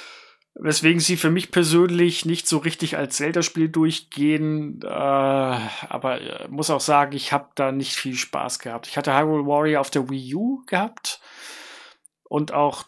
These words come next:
durchgespielt, aber das, dieses Prinzip von, dass du mit Einzelfiguren hunderte andere schwächere Figuren verklopst und dann über den Bildschirm rennst, um irgendwelche Punkte zu verteidigen oder einzunehmen oder all das.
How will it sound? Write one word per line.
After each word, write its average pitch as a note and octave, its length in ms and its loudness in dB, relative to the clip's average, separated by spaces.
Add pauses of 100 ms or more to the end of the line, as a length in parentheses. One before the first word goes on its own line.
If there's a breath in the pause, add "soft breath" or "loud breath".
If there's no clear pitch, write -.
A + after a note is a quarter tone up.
durchgespielt, F#3 1040 0
aber C3+ 580 2
das, - 380 -2
dieses C3+ 320 -2
Prinzip - 600 -2
von, D#3 380 2
dass C#3+ 200 -2
du D3+ 100 0
mit C#3 200 -4
Einzelfiguren C#3+ 1200 0
hunderte C#3+ 560 0
andere C3+ 460 -2
schwächere C#3 480 -2
Figuren C#3 380 -4
verklopst - 640 -4
und C3+ 160 -4
dann C3+ 140 0
über C3+ 160 -4
den B2+ 220 -6
Bildschirm C#3 420 0
rennst, C3 480 -2
um C3 140 -6
irgendwelche C3+ 340 -4
Punkte D3+ 360 -4
zu - 140 -4
verteidigen C#3 680 0
oder B2+ 260 -4
einzunehmen B2+ 720 -6
oder - 600 -8
all B2 200 -2
das. B2 480 -2